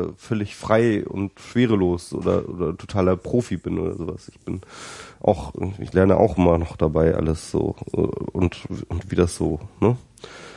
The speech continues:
Das wollte ich nur mal, ja. Aber genau, zurück zur F A Z.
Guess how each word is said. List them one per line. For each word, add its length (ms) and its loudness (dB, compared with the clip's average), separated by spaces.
Das 180 -14
wollte 140 -8
ich 40 -12
nur 100 -10
mal, 440 -16
ja. 80 -10
Aber 260 6
genau, 220 4
zurück 360 -6
zur 140 0
F 160 0
A 80 2
Z. 320 -2